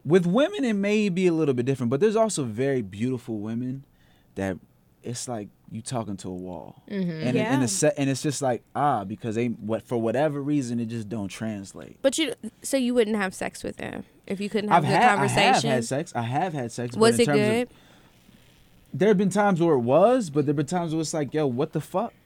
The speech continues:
Speaker 1: <laughs>
Speaker 3: <laughs>
Speaker 1: It's just like, yo, and to be honest with you, that's what, like,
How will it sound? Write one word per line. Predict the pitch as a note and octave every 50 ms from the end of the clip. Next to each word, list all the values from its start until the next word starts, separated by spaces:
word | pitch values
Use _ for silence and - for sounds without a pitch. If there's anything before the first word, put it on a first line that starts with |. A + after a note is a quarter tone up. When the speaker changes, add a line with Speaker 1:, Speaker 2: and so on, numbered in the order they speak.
| _ -
Speaker 1:
<laughs> | D4 - - - - -
Speaker 3:
<laughs> | - - C4+ - C4+ D3 - F3+ -
Speaker 1:
It's | D#3 D3+ -
just | - F3 D3 D3
like, | F3+ F3+ E3 C3 -
yo, | - F#3 G3+ F3+ C#3+ A2+ - -
and | E3 E3+ D#3 D3+ - _ - - -
to | E3 D3
be | C#3 C#3 C3+
honest | B2+ E3+ E3 F3 - -
with | D3 C#3 A#2 -
you, | C3 A#2
that's | B2+ C#3+ E3+ - -
what, | D3 C#3+ G2
like, | A#2 C3 B2 A#2 -